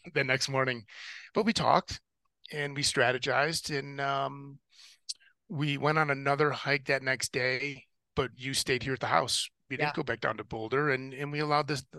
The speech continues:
Speaker 1: allowed the things to subside and, and build some confidence. But, um,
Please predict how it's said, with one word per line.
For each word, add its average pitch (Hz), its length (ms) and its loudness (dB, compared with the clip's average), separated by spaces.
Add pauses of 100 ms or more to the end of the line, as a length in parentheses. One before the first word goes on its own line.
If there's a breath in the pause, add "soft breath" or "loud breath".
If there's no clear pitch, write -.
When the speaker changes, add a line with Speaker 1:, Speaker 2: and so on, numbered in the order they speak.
Speaker 1:
allowed 147 220 0
the 135 60 -10
things 135 220 -6
to 127 80 -6
subside 143 500 -2
and, 117 200 -18
and 131 140 -10
build 131 160 -2
some 131 120 -8
confidence. 123 580 -4
But, 117 260 -8
um, 117 380 -6